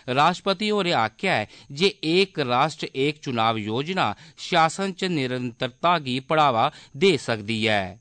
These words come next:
नीति निर्धारण कन्नै जुड़ी निष्क्रियता खत्म कीती जाई सकदी ऐ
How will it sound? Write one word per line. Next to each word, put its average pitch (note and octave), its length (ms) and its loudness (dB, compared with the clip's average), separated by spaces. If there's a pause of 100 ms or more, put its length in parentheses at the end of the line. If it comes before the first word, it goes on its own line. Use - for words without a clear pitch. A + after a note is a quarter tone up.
(400)
नीति G3 440 -2
निर्धारण B2+ 800 0 (280)
कन्नै F3 300 2
जुड़ी E3 480 0
निष्क्रियता C3+ 800 0
खत्म D#3+ 380 -4
कीती D#3 340 -6
जाई B2 220 0
सकदी G#2+ 500 -6
ऐ G2 200 -6